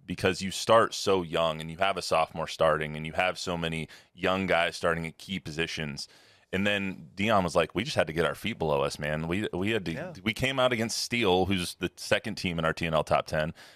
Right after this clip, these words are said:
Speaker 1: And then you have some tough games. And then you play Harlan, who is the third team in our T N L top ten. And then you get to Roland. And then you, you,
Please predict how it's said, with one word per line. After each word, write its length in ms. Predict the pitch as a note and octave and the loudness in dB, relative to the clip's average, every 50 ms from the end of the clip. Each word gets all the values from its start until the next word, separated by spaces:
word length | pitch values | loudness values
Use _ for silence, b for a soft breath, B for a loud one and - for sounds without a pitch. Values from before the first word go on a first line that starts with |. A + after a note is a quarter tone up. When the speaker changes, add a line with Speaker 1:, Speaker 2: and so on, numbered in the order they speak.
| B B | B B
Speaker 1:
And 80 | F2+ | 0
then 100 | F#2+ F#2+ | 0 2
you 60 | G2+ | 2
have 120 | G2+ F#2+ - | 2 0 -2
some 120 | - G2 | -4 -6
tough 280 | - - A2 G#2+ - - | 0 2 2 2 2 0
games. 340 | - G2 G2 G2+ G#2 G2+ F2+ | -2 -2 0 0 -2 -2 -2
And 100 | F#2 F2+ | -2 0
then 80 | F#2+ | 0
you 80 | G#2 F#2+ | 0 2
play 180 | - G#2+ G#2 | 2 2 2
Harlan, 520 | F#2 - - A#2 C3 B2+ G#2+ F#2+ F#2 F#2+ G2 b b b b b b _ | 6 8 8 10 10 10 8 4 2 0 -2 b b b b b b _
who 140 | - G2+ | 0 0
is 160 | G2+ G2 F2 D#2+ | 2 0 0 -2
the 280 | G2 G2 F#2 F#2+ F2+ - _ | -2 0 0 -2 -2 -2 _
third 240 | - A2 C3 C3 - | 2 2 2 0 -2
team 180 | - G#2 F#2+ F2+ | -2 0 0 2
in 60 | F2 | 4
our 100 | E2+ F2 | 4 2
T 140 | E2+ - F#2 | 2 2 2
N 80 | F2 E2+ | 4 4
L 100 | E2 D#2 | 4 4
top 280 | - F2 D#2+ D2+ - | 6 4 4 4 2
ten. 300 | - F2 D#2+ D#2 E2 F#2 b b b b b b _ | 0 0 0 0 -2 -4 b b b b b b _
And 140 | - F#2 G2+ | -4 0 0
then 140 | A2 B2+ D3 | 0 0 0
you 120 | D3 C3+ A#2+ | -2 -2 -2
get 120 | B2 B2+ - | -2 -2 -2
to 60 | A#2+ | 0
Roland. 440 | G#2+ A2 A2+ A2+ G#2+ F2 D2+ D#2 D#2 | 2 4 4 6 4 2 0 -2 -2
And 100 | E2 F2+ | -2 -2
then 100 | G2 G#2+ | -2 -2
you, 140 | A2 G#2 G#2 | -2 -4 -6
you, 180 | - G#2+ G#2 | -10 -12 -14